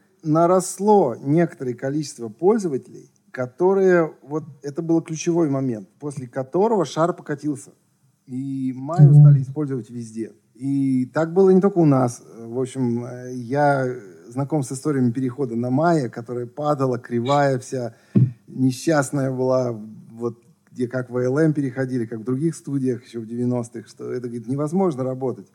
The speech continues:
Speaker 1: Нет, ну, потерпите, всё будет. И вот потихонечку всё стало.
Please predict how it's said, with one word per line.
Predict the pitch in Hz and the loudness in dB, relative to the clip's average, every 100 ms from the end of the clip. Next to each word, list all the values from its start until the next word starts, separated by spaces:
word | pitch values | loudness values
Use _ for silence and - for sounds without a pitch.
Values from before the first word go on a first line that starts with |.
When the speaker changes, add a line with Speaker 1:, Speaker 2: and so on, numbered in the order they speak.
| _ - | _ 0
Speaker 1:
Нет, | 104 127 170 196 175 | 2 4 6 4 2
ну, | 165 160 143 139 | 2 2 0 -6
потерпите, | 143 147 139 175 156 | -4 -4 -4 -4 -2
всё | 143 147 | -4 -6
будет. | 131 113 98 - _ | -4 -4 -6 -10 _
И | 131 | -6
вот | 202 262 | -6 -6
потихонечку | 220 247 254 254 - | -6 -2 2 2 0
всё | 170 190 190 | -8 -4 -4
стало. | - 156 139 202 | -2 0 0 -2